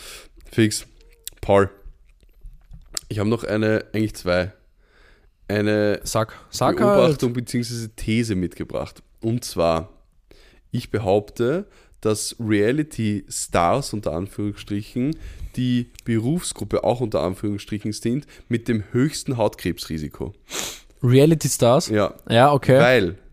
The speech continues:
Speaker 1: die sind immer irgendwo im Süden.
Speaker 2: <laughs>
Speaker 1: Ja.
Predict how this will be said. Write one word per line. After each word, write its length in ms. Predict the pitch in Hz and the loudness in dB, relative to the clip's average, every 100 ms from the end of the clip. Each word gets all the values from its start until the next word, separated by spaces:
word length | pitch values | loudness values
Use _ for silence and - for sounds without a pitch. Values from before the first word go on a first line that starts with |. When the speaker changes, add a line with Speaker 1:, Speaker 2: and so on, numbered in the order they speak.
| - - - | -12 -10 -4
Speaker 1:
die 60 | |
sind 300 | 123 139 - | 0 -2 -2
immer 220 | 170 190 247 | 0 2 2
irgendwo 400 | 151 175 156 160 | 2 2 2 2
im 80 | 170 | 0
Süden. 560 | - 117 110 110 165 - | -4 -2 -2 0 0 2
Speaker 2:
<laughs> 60 | - 247 - 262 - 294 - - | 4 4 4 0 0 -6 -4 0
Speaker 1:
Ja. 300 | 104 147 | 2 2